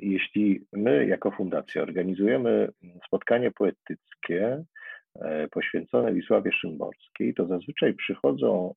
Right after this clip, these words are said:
e, na nie ludzi, ludzie w wieku taki, tacy, powiedzmy, czterdzieści plus, nawet pięćdziesiąt plus. E, natomiast jeżeli organizujemy, mm, e, spotkania na przykład z nominowanymi czy z laureatami do, no, laureatami nagrody imienia Wisławy Szymborskiej,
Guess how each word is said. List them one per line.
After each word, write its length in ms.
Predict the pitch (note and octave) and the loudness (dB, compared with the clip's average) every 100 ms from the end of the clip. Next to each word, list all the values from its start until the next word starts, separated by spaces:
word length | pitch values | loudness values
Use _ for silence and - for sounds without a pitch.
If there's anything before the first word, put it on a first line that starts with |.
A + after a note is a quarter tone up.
| - | -6
e, 220 | E2 E2 F2+ | -4 -4 -4
na 200 | F2+ A2+ | -2 -2
nie 240 | A2+ G2 | 0 0
ludzi, 520 | F#2 G#2+ G2 G#2 G#2 - | 2 0 2 2 2 0
ludzie 360 | G2+ G#2 G2+ | 0 2 2
w 60 | - | 0
wieku 320 | G2 G2 - F2+ | 2 2 0 -6
taki, 280 | - - _ _ | -6 -8 _ _
tacy, 260 | - - - - | -12 -10 -10 -10
powiedzmy, 260 | - - | -10 -10
czterdzieści 640 | - - E2+ G2+ A2 - G2+ | -14 -6 -2 2 0 0 -6
plus, 220 | - G2 - | -2 -4 -2
nawet 260 | A2 - | -4 -4
pięćdziesiąt 520 | - A2 G#2+ G#2 G2+ G2 | -4 0 2 2 0 -4
plus. 320 | - - - - _ _ - - - - - - | -8 -10 -12 -20 _ _ -14 -12 -12 -14 -8 -4
E, 460 | E2 D#2+ D#2+ D#2+ D#2 | -2 -2 -2 -2 -2
natomiast 540 | E2 E2 - C#3+ B2 - | -2 0 2 2 2 2
jeżeli 360 | G2+ A2+ G#2+ | 2 2 4
organizujemy, 1000 | F#2+ F#2+ F#2+ F2 F2 F#2+ G#2 G2 F2+ E2+ - - | 2 2 0 2 0 2 2 2 2 -2 -8 -14
mm, 140 | F2+ | -16
e, 40 | E2 _ - - - - - | -16 _ -20 -20 -20 -20 -8
spotkania 480 | G2 - A2 G#2 | -8 0 2 4
na 120 | F2+ F2+ | 2 0
przykład 360 | - - G2 - | -2 0 0 0
z 0 | |
nominowanymi 720 | F2 F2 F2 D#2+ F2 A#2 G#2+ | -4 -4 -4 -2 -2 0 -2
czy 120 | - | -2
z 120 | F#2+ - | -4 0
laureatami 760 | E2 E2 E2+ - F#2 E2 D2+ - | -2 -2 -6 -2 -2 -2 -10 -10
do, 280 | D2+ D2 - _ _ F2 | -8 -8 -14 _ _ -14
no, 180 | F#2 F#2 | -8 0
laureatami 500 | G2 G2+ F#2+ G2+ F#2+ F2 | 4 4 4 2 -2 -4
nagrody 380 | F2+ D3 C3 F2 | -2 2 2 0
imienia 320 | D#2 - - | -6 -12 -16
Wisławy 320 | - - E2 | -14 -8 -8
Szymborskiej, 520 | - F2+ F#2 B2+ - | -6 -4 -4 -2 -4